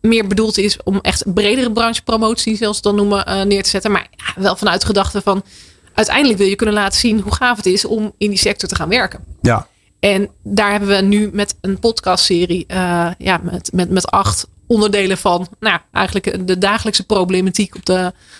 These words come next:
Speaker 1: de H R M-werkvloer, wil ik maar noemen. Ehm, geprobeerd, eh, ja, eigenlijk een eerste, eh, zetje te geven aan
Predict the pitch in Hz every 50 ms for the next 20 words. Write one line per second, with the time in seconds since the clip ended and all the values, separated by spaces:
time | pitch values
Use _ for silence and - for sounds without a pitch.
0 | _ _ - 180 190 190 196 196 190 196 202 214 214 196 190 180 175 - - 196
1 | 185 180 175 180 180 - 185 180 180 180 180 196 262 _ _ _ - - - -
2 | - - - - _ _ - 196 202 196 190 185 185 180 180 185 175 - _ _
3 | _ - - 233 202 226 220 214 220 208 202 196 - - - 190 185 175 180 180
4 | 175 175 175 - - - 180 226 - 190 190 185 202 202 202 - - 220 226 -
5 | - - 208 202 - _ _ _ _ _ _ _ _ _ _ _ _ _ - 113
6 | 113 196 196 190 190 190 190 - 233 233 - - 240 - 226 - - 214 202 202
7 | 196 - - - - 202 196 196